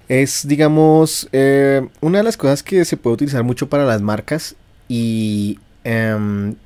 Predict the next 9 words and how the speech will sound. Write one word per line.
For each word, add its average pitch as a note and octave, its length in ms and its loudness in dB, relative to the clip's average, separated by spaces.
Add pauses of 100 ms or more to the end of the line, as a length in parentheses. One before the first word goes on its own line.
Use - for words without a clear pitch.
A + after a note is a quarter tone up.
(160)
pues, - 240 -6 (220)
por C3 140 2
lo C3+ 80 2
general B2+ 240 0
no B2 60 -2
se D3+ 100 -2
encuentra, D3 580 2
digamos, A#2 460 0
un B2+ 160 -8